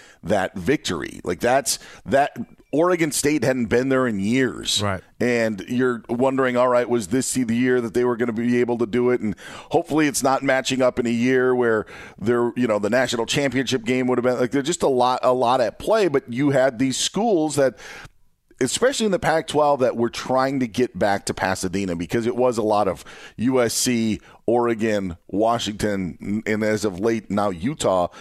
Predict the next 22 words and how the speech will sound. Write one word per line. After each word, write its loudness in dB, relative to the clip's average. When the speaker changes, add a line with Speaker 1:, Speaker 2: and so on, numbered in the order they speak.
Speaker 2:
Yeah. -4
Speaker 1:
But 0
you're 0
never 2
gonna 0
have 0
that. 0
It 2
is -2
completely -4
gone, 0
and -2
that 2
is -2
the, 0
that's -2
the -2
toughest -4
part 2
of 0
me -2
to, 0